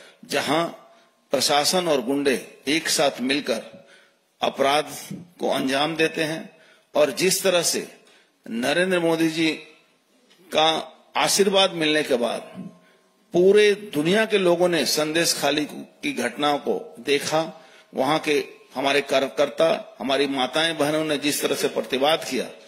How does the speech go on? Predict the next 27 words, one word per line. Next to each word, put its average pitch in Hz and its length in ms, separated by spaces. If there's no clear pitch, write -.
वहां 139 160
के 151 120
साधारण 147 520
लोगों 160 320
ने 185 140
जब 156 180
प्रतिवाद 135 460
किया, 143 320
उसी 139 280
के 170 140
कारण 131 300
पूरी 151 400
दुनिया 143 420
जानी। 135 460
और 160 500
सबसे 185 440
बड़ा 180 220
और 147 340
एक 233 100
कारण 143 300
बंगाल 135 680
के 147 200
हमारे 127 420
जो 127 160
मतुआ 160 380
भाई 151 240
हैं, 156 300